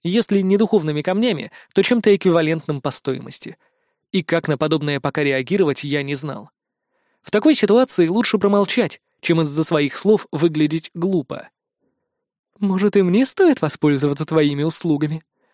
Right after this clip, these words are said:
лукаво улыбнулась Светлана, внимательно отслеживая реакцию дочери. Та, в свою очередь, постаралась показать безразличие, но вот рука все же немного дернулась.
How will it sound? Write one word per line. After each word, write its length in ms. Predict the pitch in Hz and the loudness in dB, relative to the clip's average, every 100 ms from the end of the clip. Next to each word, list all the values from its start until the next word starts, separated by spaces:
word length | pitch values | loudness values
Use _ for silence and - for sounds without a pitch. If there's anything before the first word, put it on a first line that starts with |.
| _ | _
лукаво 360 | 196 185 156 139 | 0 2 2 2
улыбнулась 540 | 143 151 147 147 139 | 2 0 -2 -4 -4
Светлана, 580 | - 151 160 175 131 113 _ _ _ _ _ | -2 -4 -2 -4 -4 -16 _ _ _ _ _
внимательно 600 | 170 208 294 294 226 196 | 0 2 4 4 4 2
отслеживая 560 | 196 - 226 190 180 175 | 2 2 2 4 2 2
реакцию 480 | 180 180 - 190 196 | 2 0 0 2 2
дочери. 420 | 165 - 143 139 - - _ - | 0 -6 -12 -16 -18 -20 _ -6
Та, 200 | 135 160 | -2 -2
в 60 | |
свою 300 | - 254 262 | 2 4 6
очередь, 360 | 262 254 233 - | 4 2 -2 -2
постаралась 480 | 226 208 180 175 - | -2 2 4 2 2
показать 360 | 180 175 170 | 0 2 2
безразличие, 880 | 165 170 196 202 185 135 - 143 - - - | 2 2 2 0 0 -2 -4 -8 -10 -18 -4
но 140 | 202 196 | 0 2
вот 180 | 190 | 2
рука 320 | 196 185 190 175 | 4 2 2 0
все 200 | - 139 | 0 -2
же 100 | 147 | -2
немного 380 | 147 147 143 | -4 -4 -4
дернулась. 680 | 139 139 123 - - 151 - | -4 -4 -6 -12 -12 -12 -12